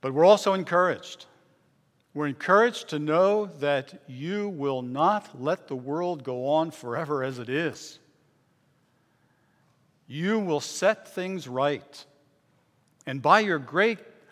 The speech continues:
love and goodness and your grace, you've even made a way that sinners like us can participate in that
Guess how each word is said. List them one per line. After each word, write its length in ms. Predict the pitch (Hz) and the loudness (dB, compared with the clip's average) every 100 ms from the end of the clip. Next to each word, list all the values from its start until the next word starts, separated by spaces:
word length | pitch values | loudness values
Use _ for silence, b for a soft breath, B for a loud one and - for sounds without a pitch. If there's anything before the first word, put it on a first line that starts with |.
| b 131 | b -12
love 640 | 127 165 208 226 208 - | -2 4 6 6 2 -8
and 420 | 147 139 127 117 - | -8 -6 -8 -12 -2
goodness 880 | 190 233 202 104 - - - - _ | 0 0 -2 -6 -10 -16 -18 -20 _
and 140 | 135 143 | -8 -4
your 140 | 143 | -4
grace, 800 | 123 123 135 190 220 208 - - - b b b b b b _ _ _ | -6 -10 -2 0 0 -2 -8 -14 -18 b b b b b b _ _ _
you've 300 | 156 196 202 | -4 -2 0
even 260 | 214 196 185 | -2 -2 0
made 200 | 180 170 | 0 0
a 40 | |
way 420 | 143 165 202 202 | 2 4 4 4
that 220 | 151 139 - - _ _ | 0 -4 -6 -16 _ _
sinners 580 | - - - 226 226 180 | -16 -10 -6 -4 -4 0
like 260 | 165 151 151 | 2 2 4
us 360 | 160 165 - | 0 0 -6
can 380 | - - 143 131 | -12 -6 -6 -6
participate 1040 | 127 127 127 - 214 202 165 - 143 117 - | -8 -8 -8 -6 -8 -6 -8 -6 -6 -6 -10
in 220 | 139 131 | -12 -8
that 480 | 131 139 - _ | -6 -6 -8 _